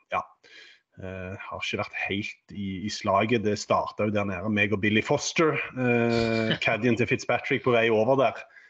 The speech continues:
Speaker 1: Det ble kanskje et par for mye G T-er. Eh, sovna der og våkna og skalv,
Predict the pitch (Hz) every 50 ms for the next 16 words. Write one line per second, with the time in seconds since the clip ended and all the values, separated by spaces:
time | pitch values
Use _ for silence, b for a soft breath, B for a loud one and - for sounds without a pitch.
0 | B B - 113 110 117 120 - 127 113 - - 117 - 117 123 120 131 127 123
1 | 127 123 131 120 107 - - 147 151 - - - - _ _ _ _ _ _ _
2 | _ _ _ _ _ _ - - - 113 110 110 107 110 110 110 104 - - 113
3 | 98 - 80 101 110 107 104 107 107 107 101 104 98 - - - - - 104 101
4 | - 82 82 92 101 101 95 - _ _ _ _ _ _ _ _ _ _ _ _
5 | _ _ _ _ _ _ _ _ - - - - - - - _ - 90 123 170
6 | - 170 143 -